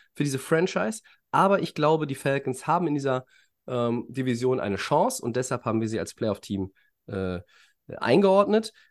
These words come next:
Ähm, und die ersten vier Spiele werden ja auch schon mal zeigen, ähm, was denn da, worum es da geht. Du spielst gegen Carolina. So, das ist in der Division, da musst du eigentlich schon, das Spiel zu Hause, das, das musst du gewinnen. So. Und dann spielst du zu Hause gegen Green Bay.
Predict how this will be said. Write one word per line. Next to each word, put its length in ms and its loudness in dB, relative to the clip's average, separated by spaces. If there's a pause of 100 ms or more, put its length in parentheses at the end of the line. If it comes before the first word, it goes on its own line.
(180)
Ähm, 300 0 (120)
und 140 4
die 100 0
ersten 300 2
vier 160 2
Spiele 360 4
werden 180 6
ja 100 4
auch 80 4
schon 140 0
mal 120 2
zeigen, 640 2
ähm, 360 2
was 200 -4
denn 120 2
da, 300 4
worum 440 -4
es 60 -4
da 120 2
geht. 300 0
Du 40 -4
spielst 240 -4
gegen 200 0
Carolina. 760 2
So, 180 2
das 160 0
ist 80 -6
in 120 0
der 100 4
Division, 560 2 (440)
da 140 2
musst 220 4
du 40 4
eigentlich 320 -2
schon, 160 0
das 140 -4
Spiel 160 -4
zu 160 0
Hause, 400 6 (220)
das, 340 -2
das 140 0
musst 420 8
du 80 2
gewinnen. 560 4
So. 340 -2 (300)
Und 140 0
dann 160 4
spielst 260 -4
du 40 -4
zu 120 2
Hause 160 4
gegen 180 0
Green 300 4
Bay. 300 4